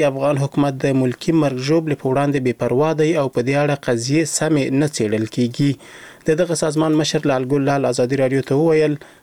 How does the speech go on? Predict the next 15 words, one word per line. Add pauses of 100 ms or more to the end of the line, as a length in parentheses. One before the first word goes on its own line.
(160)
د
ملکي
مرګ
ژوبلې
عاملونو
ته
سزا
نه
ورکول (640)
د (100)
دې
لامل
دی (100)
چې (120)
ورته